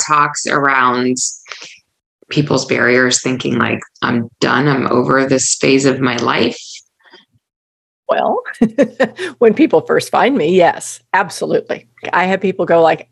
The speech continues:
Speaker 2: "Yeah, that might work for my sister, but that's not gonna work for me." And, and it doesn't really matter. Age is such a relative thing.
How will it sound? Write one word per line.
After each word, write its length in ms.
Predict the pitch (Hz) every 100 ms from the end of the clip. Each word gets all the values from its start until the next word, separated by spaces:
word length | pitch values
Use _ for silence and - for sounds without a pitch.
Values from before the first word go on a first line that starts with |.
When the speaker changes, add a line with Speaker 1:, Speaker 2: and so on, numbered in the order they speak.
| -
Speaker 2:
"Yeah, 920 | 214 208 208 202 196 196 190 190 185
that 280 | 247 330
might 180 | 277 254
work 200 | 196 180
for 80 | -
my 120 | 160
sister, 300 | 151 165 -
but 120 | 156 -
that's 180 | 240
not 160 | 226 180
gonna 140 | - 151
work 180 | 135
for 120 | - -
me." 240 | - - _ _ _ _ _ _ _ _ _ -
And, 200 | 208 202
and 120 | 247
it 80 | 233
doesn't 340 | 226 403 - -
really 240 | 170 151
matter. 460 | 151 165 233 - - _ _ - - - _
Age 240 | - 214 262
is 140 | 381
such 200 | - 170
a 60 | 190
relative 480 | 175 175 170 - -
thing. 400 | - 294 -